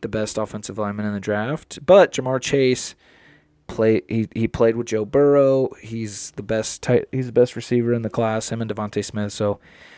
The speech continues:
you can't really, you know, regardless which way they go, you,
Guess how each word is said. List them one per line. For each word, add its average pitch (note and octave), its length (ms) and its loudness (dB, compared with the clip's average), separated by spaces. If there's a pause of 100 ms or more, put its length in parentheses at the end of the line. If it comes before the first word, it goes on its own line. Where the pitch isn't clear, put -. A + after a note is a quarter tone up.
(220)
you - 100 -6
can't - 300 -2
really, A2 420 2 (1700)
you B2 100 -4
know, A#2 80 0
regardless A#2+ 540 2
which A#2+ 180 -4
way A2+ 120 0
they G2+ 140 -2
go, G#2 180 0
you, G2 340 -8